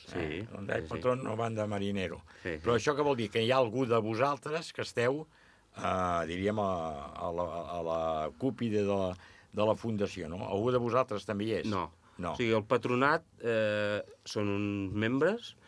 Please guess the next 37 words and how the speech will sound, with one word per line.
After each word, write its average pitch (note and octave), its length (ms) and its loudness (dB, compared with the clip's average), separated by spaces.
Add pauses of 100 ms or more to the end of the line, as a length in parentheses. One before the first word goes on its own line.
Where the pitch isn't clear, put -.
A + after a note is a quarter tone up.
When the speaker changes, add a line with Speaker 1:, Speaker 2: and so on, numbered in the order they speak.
(280)
Speaker 1:
i A2 100 -6
la G2 140 2
junta F#2+ 260 -2
directiva G2 480 -2
n'és F2 240 -2
un, D#2+ 220 -6
són F2 180 -8
uns D#2+ 160 -6
altres. D#2 400 -8
No G#2 160 -4
hi A2+ 80 2
ha A2 80 4
cap G#2+ 220 -2 (140)
membre G2+ 580 -4
del F#2+ 100 -2
patronat F#2+ 480 -4
que - 160 -14
formi F2+ 260 -4
part F2+ 220 -6
de F2+ 80 -4
la F2+ 80 -4
junta, A#2 400 -6 (440)
ni F#2+ 180 -4
cap F#2 240 -2
de F#2+ 100 -4
la F#2+ 80 0
junta G2+ 320 -4
que G2+ 80 -2
formi F2+ 320 -4
part E2+ 220 -4
del E2+ 100 -4
patronat. D2+ 600 -12 (480)
Speaker 2:
Això G#2+ 340 2
és... F#2 240 -2 (240)
Està - 260 -4
bé, E2 140 0 (100)
no? C#2+ 140 -8